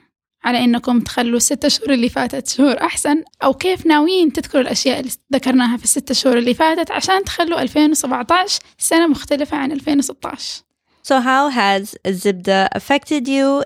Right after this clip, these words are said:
Speaker 2: in the past six months
Speaker 1: نعم.
Speaker 2: that we've been around?
Speaker 1: مم.
Speaker 2: Or what are the things that you're planning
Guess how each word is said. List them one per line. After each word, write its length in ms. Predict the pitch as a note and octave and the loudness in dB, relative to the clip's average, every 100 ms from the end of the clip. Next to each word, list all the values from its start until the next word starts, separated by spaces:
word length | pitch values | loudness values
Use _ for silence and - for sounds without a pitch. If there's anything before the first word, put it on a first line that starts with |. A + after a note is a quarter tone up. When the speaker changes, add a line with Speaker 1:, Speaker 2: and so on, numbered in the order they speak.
| - | 0
Speaker 2:
in 280 | A3 A3 G#3+ | 2 2 2
the 60 | |
past 440 | - G#3+ G3+ - - | 0 -2 -2 -6 -8
six 240 | C#4 - | -8 -4
months 580 | B3 D#4+ E4 A3 - - | -2 0 0 -4 -12 -2
Speaker 1:
نعم. 260 | B3+ A#3 D4 | 0 0 0
Speaker 2:
that 180 | G#3+ A#3 | 0 2
we've 280 | A#3 A3 | 0 2
been 200 | G#3 A3+ | 2 2
around? 420 | A3 A3+ B3+ A#3 B3+ | 4 4 4 4 2
Speaker 1:
مم. 280 | B4 A#4 G4+ B4 _ _ - - B3 | -2 -10 -12 -16 _ _ -20 -2 2
Speaker 2:
Or 140 | C#4+ D#4 F4 - G#3+ A#3+ | 4 4 0 -4 -4 0
what 120 | C#4 D#4+ | 2 0
are 120 | E4 C4+ | 0 -4
the 80 | - B3+ | -4 0
things 300 | B3+ C4+ C#4+ - - | 2 0 -4 -6 0
that 120 | G3 F#3+ F#3+ | 0 0 2
you're 220 | A#3+ C4+ - | 2 2 0
planning 400 | A#3 G3+ G3 G3 | 0 2 2 0